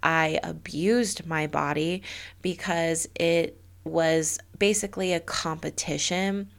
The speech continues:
with how I could handle myself with the men there. Because again, I still had, like, that subconscious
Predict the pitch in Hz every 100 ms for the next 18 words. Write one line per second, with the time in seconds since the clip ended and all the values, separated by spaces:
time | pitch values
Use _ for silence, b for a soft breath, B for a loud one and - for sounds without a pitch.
0 | - - 180 170 - 170 165 165 160 165
1 | 156 151 151 147 147 147 143 143 - 147
2 | 147 147 139 143 - - - - B B
3 | B 165 160 175 170 151 - - 151 277
4 | 247 175 175 175 165 165 - 185 170 170
5 | - 165 160 165 165 160 156 160 - -
6 | 175 170 - 170 165 - 156 156